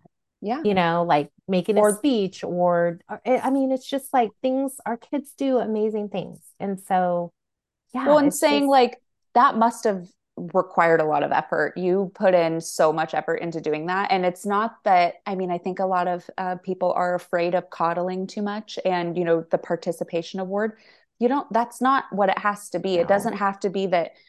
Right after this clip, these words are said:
Speaker 1: you get the same treatment or benefit or whatever as somebody who does something at a much higher level than you. It's that you're acknowledging that there's a lot of things, like you said, like a speech or, you know, something that seems minor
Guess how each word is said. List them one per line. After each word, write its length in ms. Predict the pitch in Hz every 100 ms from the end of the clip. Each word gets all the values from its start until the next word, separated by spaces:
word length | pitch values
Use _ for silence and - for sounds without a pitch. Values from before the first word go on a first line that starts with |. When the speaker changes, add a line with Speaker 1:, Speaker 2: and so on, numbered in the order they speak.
| _
Speaker 1:
you 180 | 185 202
get 300 | 185 196 196
the 100 | 190
same 380 | 185 190 180 185
treatment 480 | - 185 - 180 -
or 80 | 180
benefit 540 | 175 175 175 170 160
or 160 | - 175
whatever 460 | 170 170 170 175 170
as 120 | 170
somebody 440 | 175 175 175 165 170
who 360 | 175 165 165 165
does 300 | 170 165 -
something 600 | 170 160 165 160 156 151 _ _ _ _ -
at 120 | 175
a 60 |
much 200 | 165 165
higher 280 | - 165 165
level 260 | 170 175 185
than 140 | 175
you. 140 | 165 -
It's 220 | 185 -
that 220 | 208 185 - _ _
you're 260 | 202 214 208
acknowledging 800 | 196 180 165 190 190 233 247 240
that 180 | 226 -
there's 180 | 214
a 60 | 262
lot 260 | 254 196 202
of 100 | -
things, 380 | 240 247 226
like 180 | 196 185
you 60 | 202
said, 180 | 240 226
like 120 | 240
a 80 | 247
speech 400 | - 226 254 -
or, 320 | 202 - - -
you 120 | 220
know, 100 | 220
something 640 | 214 247 240 262 233 226 _ _ _ _ _ _ - -
that 280 | 208 196 -
seems 400 | 247 262 269 202
minor 760 | 202 196 247 220 160 175 208